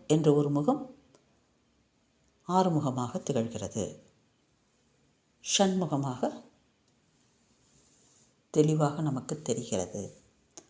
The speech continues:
அப்படின்னு ஆசிரியர் சொல்றார். அந்த அதோமுகம் ஆறுதல் தரும் முகம்,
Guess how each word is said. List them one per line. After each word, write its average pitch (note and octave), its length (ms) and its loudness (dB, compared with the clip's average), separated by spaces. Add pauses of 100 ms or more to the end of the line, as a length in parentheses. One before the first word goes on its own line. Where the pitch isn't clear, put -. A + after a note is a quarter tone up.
(260)
அப்படின்னு G3 260 0
ஆசிரியர் B2 500 2
சொல்றார். - 260 -8 (1600)
அந்த G#3+ 580 2 (140)
அதோமுகம் G#3+ 760 6 (580)
ஆறுதல் G#3+ 520 6
தரும் D3 220 4
முகம், C3+ 400 -6